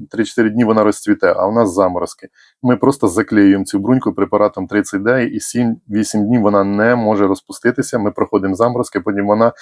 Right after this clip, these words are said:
природно розпускається, от і так зберігаємо від заморозків. Тобто різні цілі. Він не палить листя, але він деякі речі робить такі не дуже, буває, і чудові, там, міняє колір, я вже не раз говорив, ми працюємо ним по вегетації.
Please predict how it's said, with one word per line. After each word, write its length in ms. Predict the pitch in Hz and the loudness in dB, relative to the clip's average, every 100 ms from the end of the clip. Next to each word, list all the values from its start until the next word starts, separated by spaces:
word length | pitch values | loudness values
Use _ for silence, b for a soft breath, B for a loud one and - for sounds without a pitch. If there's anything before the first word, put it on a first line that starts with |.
| B B - | B B -2
природно 380 | 107 120 104 | 2 2 0
розпускається, 680 | 101 - - - 135 139 - | -4 -4 -10 -2 2 2 0
от 220 | 101 101 - _ 104 | -4 -4 -6 _ -10
і 100 | 101 | -2
так 220 | 113 113 | 0 0
зберігаємо 500 | 90 101 104 110 107 | 0 2 4 2 0
від 100 | 101 | 0
заморозків. 420 | 101 92 92 92 | 0 -2 -6 -10
Тобто 220 | 101 - 110 | -10 -6 -4
різні 260 | 123 123 | -2 -2
цілі. 380 | 113 135 101 - B B B B B | 0 2 2 0 B B B B B
Він 220 | 92 127 131 | -2 2 4
не 80 | |
палить 420 | 139 127 104 92 107 | 2 2 0 0 -2
листя, 400 | 113 143 - - _ _ _ _ _ _ _ - | -2 -2 -12 -20 _ _ _ _ _ _ _ 0
але 380 | 101 107 127 | 2 4 2
він 400 | 131 98 120 107 - 95 | 2 0 0 -2 -4 -2
деякі 340 | 110 120 131 101 | 2 0 2 0
речі 280 | 107 - | 0 0
робить 320 | 101 110 101 - | 0 2 0 -4
такі 340 | 90 107 110 | -8 -2 -2
не 220 | 101 98 | 0 -2
дуже, 300 | 101 110 104 B B B - | 0 2 2 B B B -10
буває, 580 | 98 101 107 110 113 107 | -6 0 2 4 4 2
і 60 | |
чудові, 420 | 92 101 95 107 92 | -2 -2 2 2 2
там, 180 | 90 | -2
міняє 480 | 95 104 123 107 95 b b _ | -2 0 2 2 0 b b _
колір, 300 | 123 113 98 | 2 4 4
я 100 | 110 | 2
вже 140 | 107 | 0
не 80 | 107 | 0
раз 180 | 107 104 | 0 2
говорив, 220 | 98 87 | 0 0
ми 140 | 113 | -2
працюємо 580 | 127 117 - 95 92 92 | 0 -2 0 -2 -2 -2
ним 180 | 117 127 | -2 0
по 120 | 98 | 2
вегетації. 720 | 98 98 - 135 143 120 - | 2 2 2 0 0 -2 -2